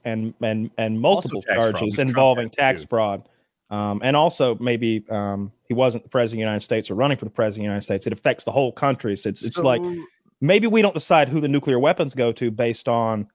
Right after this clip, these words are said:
Speaker 1: a minor felony.
Speaker 2: That's the challenge. I, I, I wish it was one of the other things. Like, apparently there's more recordings of him trying to get Georgia to overturn the election results. Like, that's a good one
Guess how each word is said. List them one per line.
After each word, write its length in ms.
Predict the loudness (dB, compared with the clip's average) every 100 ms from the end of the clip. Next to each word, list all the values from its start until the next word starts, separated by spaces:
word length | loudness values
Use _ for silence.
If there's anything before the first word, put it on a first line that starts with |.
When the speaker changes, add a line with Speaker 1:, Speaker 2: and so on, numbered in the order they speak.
| _
Speaker 1:
a 60 | -4
minor 440 | 0 0 2 0
felony. 520 | -2 -4 -4 -8 -14 _ _ -20 _ -4
Speaker 2:
That's 220 | -4 -2
the 140 | -6
challenge. 600 | -6 -10 -10 -14 -18 -20 -8
I, 100 | -4
I, 160 | -2 -2 0
I 80 | -2
wish 260 | 0 -4
it 120 | -4
was 180 | -4 -6
one 220 | -2 -2
of 80 | -2
the 160 | -4 -8
other 200 | -8 -10
things. 360 | -14 -18 -14
Like, 160 | -12 -8
apparently 400 | -4 -2 0 0
there's 200 | -2 -4
more 280 | -6 -4 -4
recordings 640 | -4 -6 -4 -2 -4 -6
of 80 | -8
him 240 | -8 -8
trying 280 | -6 -4 -4
to 60 | -4
get 220 | -6 -8
Georgia 340 | -8 -12 -10 -10
to 120 | -8
overturn 560 | -8 -10 -12 -12 -12 -10
the 80 |
election 400 | -10 -10 -10 -12
results. 460 | -10 -8 -8 -8 -4
Like, 180 | -6 0
that's 260 | -2 -2
a 60 | -8
good 420 | -6 -2 -2 -2
one 460 | -8 -8 -8 -10